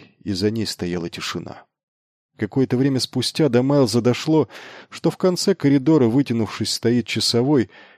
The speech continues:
который из вежливости не глядит на него.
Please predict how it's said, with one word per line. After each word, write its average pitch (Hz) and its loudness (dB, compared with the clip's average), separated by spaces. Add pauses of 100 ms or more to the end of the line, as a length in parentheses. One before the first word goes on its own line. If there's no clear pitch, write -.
(120)
который 123 0
из 98 -2
вежливости 98 -2
не 101 -4
глядит 95 -4
на - -14
него. - -20